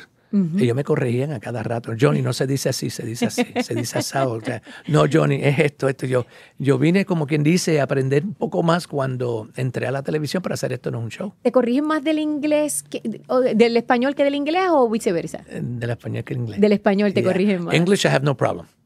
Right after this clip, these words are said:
Speaker 1: Eh, o sea, el otro
Speaker 2: Eso
Speaker 1: no tiene
Speaker 2: es, a
Speaker 1: acento
Speaker 2: mí,
Speaker 1: ni nada.
Speaker 2: yo cuando, este, pero <clears throat> yo creo que hasta cierto punto lo, lo, lo, lo, lo,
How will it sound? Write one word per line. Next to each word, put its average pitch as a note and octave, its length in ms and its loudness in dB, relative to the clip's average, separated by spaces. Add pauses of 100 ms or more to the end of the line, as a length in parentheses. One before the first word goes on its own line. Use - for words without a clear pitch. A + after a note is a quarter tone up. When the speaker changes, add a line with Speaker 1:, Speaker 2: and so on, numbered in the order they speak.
(240)
Speaker 1:
Eh, A3 200 2
o G3+ 40 0
sea, D#3+ 200 2
el E3 140 2
otro E3+ 140 4
Speaker 2:
Eso G3 260 6
Speaker 1:
no F3+ 40 6
tiene F#3 180 6
Speaker 2:
es, A3 120 2
a F#3+ 60 2
Speaker 1:
acento E3 100 4 (180)
Speaker 2:
mí, G3 140 6
Speaker 1:
ni D#3+ 60 -2
nada. D3+ 280 -8
Speaker 2:
yo E3 160 6
cuando, G#3+ 560 2
este, E3+ 300 -2
pero D3+ 400 2 (420)
<clears throat> F#3 360 2
yo E3+ 120 -2
creo G3+ 160 -2
que G3+ 80 -4
hasta F#3+ 160 -4
cierto E3 340 -6
punto E3+ 380 -6
lo, C#3 260 -2
lo, B2+ 260 -4
lo, A2+ 260 -6
lo, A2 420 -10
lo, - 480 -14